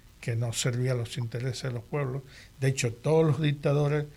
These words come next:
de esa época, inclu-, incluyendo a Trujillo, eh, provenían, eran producto de invasiones militares directas de Estados Unidos y en algunos casos de golpes de Estado prohijados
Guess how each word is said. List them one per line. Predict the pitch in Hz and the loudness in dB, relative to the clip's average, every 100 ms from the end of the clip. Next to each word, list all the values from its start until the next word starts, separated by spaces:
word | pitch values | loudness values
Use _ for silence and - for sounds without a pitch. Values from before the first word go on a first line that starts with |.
| - - | -20 -8
de | 123 | -2
esa | 127 - 131 | 0 2 2
época, | 135 143 139 | 0 -2 -2
inclu-, | 135 123 117 117 151 | -4 -2 0 -2 -2
incluyendo | 123 117 - 117 123 127 123 | -4 -4 -4 -2 0 0 0
a | 123 | 0
Trujillo, | 120 - 135 147 151 151 - - - - | -2 -2 0 0 -2 -6 -16 -20 -20 -8
eh, | 127 123 131 - - - | -4 -2 -4 -12 -10 0
provenían, | 143 139 135 139 185 143 110 101 - - - - - - - - - | 4 6 6 6 6 4 0 -6 -16 -20 -20 -20 -20 -20 -20 -16 -4
eran | 131 139 135 | 0 0 0
producto | 123 123 180 185 - 120 117 - - - - - | 0 4 4 2 -4 -8 -8 -16 -20 -20 -20 -8
de | 123 131 | 2 2
invasiones | 123 123 - - 170 175 165 - | 4 2 2 4 4 6 4 2
militares | 147 143 127 160 170 175 | 2 2 2 2 2 2
directas | 131 131 165 170 - 165 | 0 0 -2 -4 -8 -4
de | 147 | -4
Estados | - 151 156 151 | -4 -2 -2 -2
Unidos | 165 160 151 185 - - - - - - - | -2 -2 -4 -6 -10 -20 -20 -20 -20 -18 0
y | 165 | 2
en | 156 147 | 6 6
algunos | 131 143 147 | 4 4 2
casos | 143 120 - 160 160 | 0 -2 -2 -4 -2
de | 131 | -2
golpes | 120 123 117 | 0 -2 -2
de | 131 | -2
Estado | 117 - 127 135 | -2 -2 0 -2
prohijados | 135 110 110 - 120 117 120 | -2 -4 -4 -4 -4 -4 -6